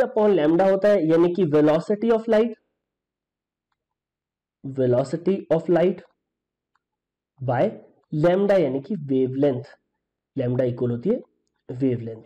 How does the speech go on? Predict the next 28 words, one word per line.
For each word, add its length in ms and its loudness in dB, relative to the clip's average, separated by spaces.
के, 80 -18
ये 140 2
आपको 240 0
ध्यान 260 -10
रखना 200 -18
है। 140 -20
तो 60 -2
देखिए 220 2
जो 80 2
आप 260 -2
एनर्जी 460 2
अप्लाई 360 2
करते 280 0
हो 120 2
बाहर 280 -2
से 180 -4
एच 260 -4
न्यू 220 4
की 140 -2
फॉर्म 320 -2
में, 240 -2
ये 360 -2
एनर्जी 460 2
जो 140 2
होती 280 -2
है 120 -2
आपके 320 -8
पास, 340 -6